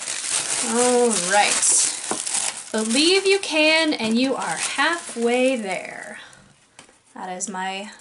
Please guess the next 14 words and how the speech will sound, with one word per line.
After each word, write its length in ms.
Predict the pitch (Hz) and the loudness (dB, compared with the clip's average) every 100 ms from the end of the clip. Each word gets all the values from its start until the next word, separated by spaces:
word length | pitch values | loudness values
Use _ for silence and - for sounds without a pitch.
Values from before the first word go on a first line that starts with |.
| - | -12
inspirational 840 | 277 262 302 262 233 254 233 208 208 | -4 -4 2 2 4 2 2 2 2
slogan 760 | - - 240 226 214 208 208 | 2 2 4 4 2 0 -2
for 160 | 214 202 | -4 -4
this 240 | 196 - | -2 0
month. 460 | 214 226 370 - - _ _ - - - - - - _ - | 0 0 -2 -16 -20 _ _ -20 -20 -18 -18 -20 -20 _ -6
This 280 | 285 - 262 | -2 0 2
month, 520 | 269 320 339 339 311 | 2 4 2 0 0
uh, 240 | 247 247 | 4 6
my 160 | 240 233 | 6 4
box 400 | 240 262 277 262 | 4 4 4 2
was 240 | 233 - | 2 2
packed 400 | - - 240 - | -2 -2 -2 0
by 140 | 254 240 | 0 0
Kim. 520 | - 277 208 208 | -2 0 2 0